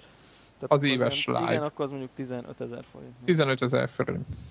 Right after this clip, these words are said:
Speaker 2: Tehát azért ott, igen.
Speaker 1: Igen, igen.
Speaker 2: Azért
Speaker 1: De ha mondjuk, ha mondjuk vesz mellé mondjuk egy Halo hármat, vagy egy Halo Reach-et még, akkor itt, akkor ugye van száz órára garantált rohadt jó multiplayer szórakozása.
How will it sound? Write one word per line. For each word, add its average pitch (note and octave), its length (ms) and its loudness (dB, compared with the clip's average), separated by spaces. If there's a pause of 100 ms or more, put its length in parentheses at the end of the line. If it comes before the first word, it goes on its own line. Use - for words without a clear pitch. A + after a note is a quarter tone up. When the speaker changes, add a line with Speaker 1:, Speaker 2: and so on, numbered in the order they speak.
(200)
Speaker 2:
Tehát D3 180 6
azért F3 280 2
ott, F3 240 -2
igen. B2 320 0
Speaker 1:
Igen, C3 100 -8
igen. A#2+ 160 -12 (100)
Speaker 2:
Azért C#3+ 200 -2
Speaker 1:
De E3 60 4
ha D#3+ 80 4
mondjuk, G3+ 280 -4 (220)
ha - 60 -20
mondjuk F#3 220 -6
vesz G#3+ 200 0
mellé D#3 200 0
mondjuk C#3 260 -6
egy C3+ 120 -2
Halo C#3+ 260 -2
hármat, E3+ 380 -2
vagy D#3 120 -4
egy C#3 120 -4
Halo C3+ 300 -4
Reach-et E3 520 -4 (160)
még, F#3 380 -4 (320)
akkor D3 320 -4
itt, D3+ 180 -6
akkor C#3+ 280 -6
ugye C#3+ 340 -2 (200)
van C3 260 -4 (180)
száz C3 320 0
órára B2 320 -2
garantált A#2+ 600 -8 (600)
rohadt B2 360 -6
jó B2 100 -10
multiplayer A#2+ 640 -12
szórakozása. C#3 840 -10